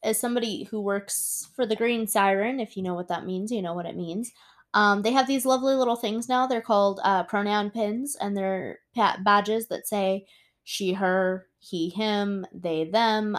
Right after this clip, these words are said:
um, other, um, or ask. Um,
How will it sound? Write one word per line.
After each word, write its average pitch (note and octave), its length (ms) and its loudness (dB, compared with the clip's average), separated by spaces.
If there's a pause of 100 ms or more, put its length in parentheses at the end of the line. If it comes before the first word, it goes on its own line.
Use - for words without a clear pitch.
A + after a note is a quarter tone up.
um, F3 400 -2
other, B3 520 4 (460)
um, F#3 380 4
or - 260 0
ask. F#3 520 0 (120)
Um, F#3 500 0